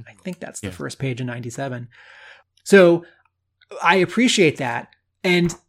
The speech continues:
Speaker 1: you know, there is a little bit in the dialogue here where Storm Shadow says, "Everyone shut up and listen. I have what we need. I managed to stay hidden for a few extra seconds." Okay. And then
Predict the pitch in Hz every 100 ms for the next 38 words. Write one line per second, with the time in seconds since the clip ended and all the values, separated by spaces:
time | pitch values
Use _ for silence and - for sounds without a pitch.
0 | _ _ 269 190 208 147 180 185 190 185
1 | 170 180 247 165 131 127 123 127 123 117
2 | 120 123 120 139 123 139 131 131 127 113
3 | 131 120 165 160 175 - 151 147 147 139
4 | 170 147 127 131 139 147 143 131 131 143
5 | 127 131 135 147 143 - - 135 - 170
6 | 156 143 - 127 - 127 123 - - 120
7 | 143 117 117 175 - - _ _ _ _
8 | _ _ 196 247 - 117 113 139 190 180
9 | 175 170 170